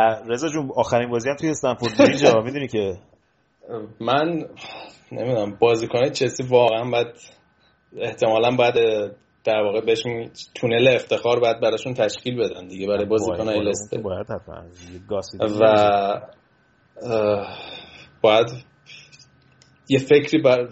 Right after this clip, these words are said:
Speaker 2: راجع به خودشون بکنن بازیکن‌های چلسی و این، اه،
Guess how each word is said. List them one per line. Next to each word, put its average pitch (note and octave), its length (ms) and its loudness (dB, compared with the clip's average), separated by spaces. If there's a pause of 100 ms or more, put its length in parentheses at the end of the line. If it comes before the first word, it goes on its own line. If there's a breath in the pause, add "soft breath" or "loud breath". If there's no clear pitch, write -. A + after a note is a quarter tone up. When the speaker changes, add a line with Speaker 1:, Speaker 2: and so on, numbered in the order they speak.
(100)
Speaker 2:
راجع B2 240 4
به D3 60 0
خودشون C#3 500 0
بکنن G#2+ 220 -6
بازیکن‌های G#2 440 -6
چلسی A2+ 720 -4
و G#2+ 40 -6
این، G#2+ 400 -8
اه، G2 220 -4